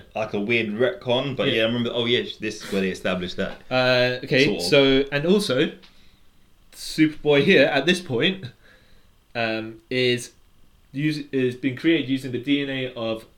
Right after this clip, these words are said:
Speaker 2: Superman and, uh, Paul Weitzel, the directive, uh, creative director of Cadmus at this
Speaker 1: Yeah.
Speaker 2: point. This is before they then retconned it about, uh, in
Speaker 1: They retconned it
Speaker 2: two thousand six?
Speaker 1: twice. They
Speaker 2: Was it
Speaker 1: retconned it
Speaker 2: twice?
Speaker 1: twice,
Speaker 2: Okay,
Speaker 1: yeah.
Speaker 2: so give me, t-, what's
Speaker 1: The other one is where he's half Superman and,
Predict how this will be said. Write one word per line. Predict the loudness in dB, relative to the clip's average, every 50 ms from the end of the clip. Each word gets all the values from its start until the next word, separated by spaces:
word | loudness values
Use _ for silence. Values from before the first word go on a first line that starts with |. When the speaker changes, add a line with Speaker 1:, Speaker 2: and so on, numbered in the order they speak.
| _ -12
Speaker 2:
Superman | -4 -2 -2 -2 -2 -2 -2 0 0 0 0 -2 -4
and, | -4 -4 -2 -2 -2
uh, | -2 -2 -2 -2
Paul | -2 -2 0 2 4
Weitzel, | 4 4 2 0 -4 -6 -6 -4 -4
the | -2 -2 -4 -4 -6 -10 _ _ _ _ -20 _ _ _ _ _ _ _ 0
directive, | 0 2 4 2 2 2 4 6 6 6 4 0 -8 _ _ _ _ _ -4
uh, | -4 -2
creative | 0 2 2 2 2 2
director | 2 2 2 0 -2 -4
of | -2
Cadmus | 0 -2 -2 -2 -4 -12 -14 -14 -14
at | -8 -4
this | -2
Speaker 1:
Yeah. | -2 0 0 -2
Speaker 2:
point. | -4 -4 -4
This | -2 0
is | 0 2 4
before | 4 2 2 4 4 4 6
they | 6 6 4 4
then | 4 2 0 0 2
retconned | 0 0 0 0 -2 -2 -2 -2
it | -4 -2
about, | -2 -4 -6 -6 -8 -12 -8
uh, | -4 -4
in | -2 -2 -4 -4 -8 -10 -10
Speaker 1:
They | -6 -2 0
retconned | 2 2 2 2 2 0
it |
Speaker 2:
two |
thousand | -2
six? | 0 0 2 4
Speaker 1:
twice. | 4 4 4 2 0 -4 -8 -14 -14 -14 -12 -6
They | -4 -2
Speaker 2:
Was | -2 -2
it | 0
Speaker 1:
retconned | 2 2 2 2
it | 0 -2
Speaker 2:
twice? |
Speaker 1:
twice, | -2 -2 0 0 -2 -4 -6 -6 -4 0
Speaker 2:
Okay, | 0 2 2 2
Speaker 1:
yeah. | 2
Speaker 2:
so | 2 0 0
give | 0 -4 -4
me, | -6
t-, | -12 -10 -6 -6
what's | -4 -2 0
Speaker 1:
The | 2 4
other | 4 4 6
one | 6 6 6 4
is | 2 0
where | 2 4 4 6 6 4 4 2
he's | 0 -2 -2 -2 0
half | 2 0 0
Superman | 0 0 -2 -2 -2 -2 -2 0 0 0
and, | -2 -2 -2 -2 -2 -2 -2 -2 -4 -6